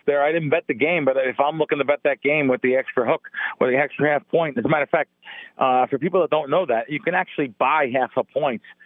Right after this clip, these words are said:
with M G M, which I'm happy they, they're allowing you to buy around the three and the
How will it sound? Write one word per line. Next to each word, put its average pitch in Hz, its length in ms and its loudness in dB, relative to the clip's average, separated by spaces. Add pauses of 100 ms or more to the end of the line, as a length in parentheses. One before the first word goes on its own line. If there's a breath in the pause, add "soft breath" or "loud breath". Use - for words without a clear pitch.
(120)
with 143 200 0
M 117 240 0
G 110 140 -2
M, 120 180 0
which 107 160 -6
I'm 110 100 -6
happy 123 260 -2
they, 113 140 0 (120)
they're 113 140 0
allowing 120 360 0
you 117 60 -4
to - 80 -2
buy 123 200 2
around 113 360 0
the - 60 -8
three 127 180 -2
and 113 100 -6
the 107 60 -4